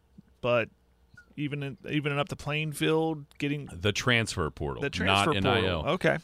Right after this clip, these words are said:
Speaker 2: The transfer portal. And he said that
Speaker 1: Oh,
Speaker 2: the
Speaker 1: it
Speaker 2: reason
Speaker 1: could be hand in hand. You could say, "Hey, go
Speaker 2: Yeah, but
Speaker 1: transfer
Speaker 2: Marshall's
Speaker 1: here," but
Speaker 2: not giving
Speaker 1: I know, I
Speaker 2: people
Speaker 1: know.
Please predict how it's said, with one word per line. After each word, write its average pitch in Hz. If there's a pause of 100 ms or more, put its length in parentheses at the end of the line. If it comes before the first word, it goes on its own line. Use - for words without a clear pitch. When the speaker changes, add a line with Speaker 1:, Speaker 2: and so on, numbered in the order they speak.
(120)
Speaker 2:
The 87
transfer 139
portal. 65
And 85
he 101
said 90
that 92
Speaker 1:
Oh, 92
Speaker 2:
the 92
Speaker 1:
it 104
Speaker 2:
reason 120
Speaker 1:
could 254
be 135
hand 139
in 127
hand. 160
You 131
could -
say, 139
"Hey, 147
go 143 (120)
Speaker 2:
Yeah, 226
but 165
Speaker 1:
transfer 156
Speaker 2:
Marshall's 185
Speaker 1:
here," 139
but 131
Speaker 2:
not 117
giving 110
Speaker 1:
I 247
know, 156
I 139
Speaker 2:
people 113
Speaker 1:
know. 113